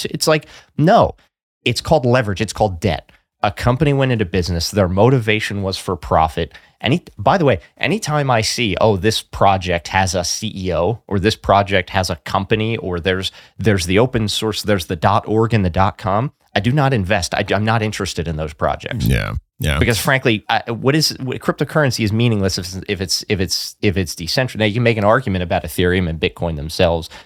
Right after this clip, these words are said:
Speaker 1: not exactly being decentralized for a whole lot of reasons, and that's true. Um, but anything with, with a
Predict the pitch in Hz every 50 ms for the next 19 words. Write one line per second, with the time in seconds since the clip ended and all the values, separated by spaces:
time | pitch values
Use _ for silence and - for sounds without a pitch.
0 | _ _ _ _ _ _ 90 98 92 92 95 85 104 98 95 - 101 90 80 101
1 | 98 95 98 90 76 98 92 - - 98 101 - - 107 104 107 117 - - 101
2 | 92 117 113 107 110 107 107 110 101 107 110 120 160 175 208 - - - 101 104
3 | 98 95 - - - - - 107 107 143 220 - _ _ _ _ _ _ _ _
4 | - 104 98 95 90 92 95 95 92 - _ _ _ _ _ _ _ _ _ _
5 | _ _ _ _ _ _ _ - 107 - 113 120 123 131 123 - - 120 110 104
6 | 101 107 98 - - - _ _ _ _ 92 101 98 - - 95 87 80 76